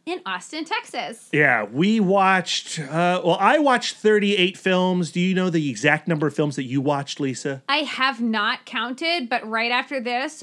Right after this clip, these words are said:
Speaker 1: we're recording our It Modcast about it, so I'll count then. Though, Brad counts the short films, which I think is cheating.
Speaker 2: Uh, a short film is still a film.
Speaker 1: No.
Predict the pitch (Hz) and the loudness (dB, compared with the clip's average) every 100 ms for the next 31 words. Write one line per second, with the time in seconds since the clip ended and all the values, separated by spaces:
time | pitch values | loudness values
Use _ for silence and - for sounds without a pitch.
0 | - 240 233 233 226 240 233 247 226 214 | -10 -6 -4 -6 -4 -4 -2 -2 -2 -2
1 | 240 262 302 339 339 349 - 349 349 359 | -4 -4 -2 2 2 2 -2 0 0 -2
2 | 359 349 339 349 - 262 226 254 - 262 | 0 2 4 0 -2 -2 -2 -4 -6 -6
3 | 226 214 185 - - 247 254 330 - - | -6 -8 -10 -10 -20 -4 2 2 0 -16
4 | - 262 349 370 - 427 415 - 330 - | -6 2 2 2 -2 -2 -2 -6 -6 -2
5 | 262 262 - 339 349 339 - 262 - 220 | -4 -4 -4 -2 0 -2 -4 -6 -2 -4
6 | 220 - 247 233 214 - - 185 147 220 | -4 -6 -6 -4 -8 -8 -12 -10 -8 -2
7 | 185 214 208 160 - 220 220 220 202 175 | 2 4 2 0 4 4 4 2 2 2
8 | 208 185 170 143 90 - _ - 392 381 | 2 2 2 0 0 -14 _ -4 0 0